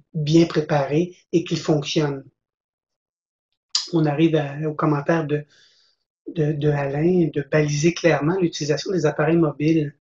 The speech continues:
avec vos élèves et d'établir les règles d'utilisation ma-, avec eux.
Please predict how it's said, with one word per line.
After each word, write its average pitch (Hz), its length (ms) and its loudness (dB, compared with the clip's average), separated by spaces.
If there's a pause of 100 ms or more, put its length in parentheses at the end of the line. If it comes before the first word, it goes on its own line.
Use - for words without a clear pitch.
(280)
avec 151 240 -2
vos 151 120 0
élèves 156 480 2 (400)
et 175 80 2
d'établir 160 680 0 (140)
les 151 200 2
règles 160 220 2
d'utilisation 151 640 0
ma-, 151 240 2
avec 151 340 -2
eux. 156 100 -2